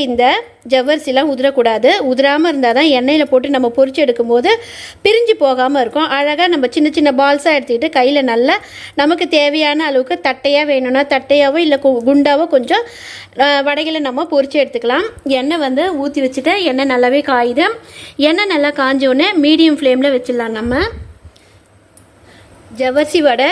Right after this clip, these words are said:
தட்டி போட்டுட்டேன். தட்டி போட்டுட்டு ரெண்டு நிமிஷம் கழிச்சு தான் நம்ம வந்து திருப்பி விடணும் ஃப்ரெண்ட்ஸ்.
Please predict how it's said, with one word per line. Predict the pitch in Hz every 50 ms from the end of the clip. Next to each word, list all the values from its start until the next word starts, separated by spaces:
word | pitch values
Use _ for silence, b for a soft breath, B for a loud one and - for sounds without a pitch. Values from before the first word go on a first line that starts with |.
| 415 381 -
தட்டி | 269 240 254 294 277 -
போட்டுட்டேன். | 247 240 233 226 - 240 247 302 403 392 - -
தட்டி | 240 233 - - 330 330
போட்டுட்டு | 294 269 277 - 262 254 330 392 392 311
ரெண்டு | 254 254 269 302 381 370
நிமிஷம் | 359 311 302 - 370 320 -
கழிச்சு | 269 233 220 - 247 233
தான் | 285 339 339
நம்ம | 269 247 220
வந்து | 220 254 320 320 320
திருப்பி | 269 254 254 269 269
விடணும் | 254 240 226 226 226 233 247 -
ஃப்ரெண்ட்ஸ். | - 277 349 427 -